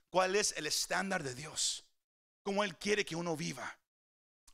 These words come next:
Por eso es, es importante que usted se meta a la palabra de Dios. Porque si uno no sabe lo que la Biblia dice, uno siempre va a querer, que, que va a querer vivir a la mitad. Siempre.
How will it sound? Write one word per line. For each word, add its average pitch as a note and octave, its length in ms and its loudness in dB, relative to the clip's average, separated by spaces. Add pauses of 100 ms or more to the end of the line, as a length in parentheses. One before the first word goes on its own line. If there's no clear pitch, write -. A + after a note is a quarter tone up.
Por F3 100 2
eso G3+ 220 2
es, G3 80 -2
es E3+ 160 4
importante G#3+ 680 2
que - 60 -8
usted F3 100 0
se - 180 2
meta C#3+ 680 0 (280)
a D3+ 120 2
la D#3+ 160 4
palabra G3+ 440 0
de C3+ 120 -6
Dios. G#2+ 560 -4 (760)
Porque F3 240 2
si - 160 4
uno B3+ 220 2
no A#3+ 120 4
sabe B3+ 760 2 (120)
lo F3 80 -2
que E3+ 100 2
la D#3+ 100 4
Biblia G3 260 2
dice, E3 460 0 (340)
uno G3 220 2
siempre G#3+ 260 2
va F#3 100 4
a G3 60 -4
querer, G3 380 0
que, - 480 -20
que - 100 -10
va E3 80 6
a G#3+ 60 2
querer G3 180 2
vivir F3 540 -4 (240)
a A2 80 -10
la G#2 100 -12
mitad. - 380 -16 (440)
Siempre. - 520 -4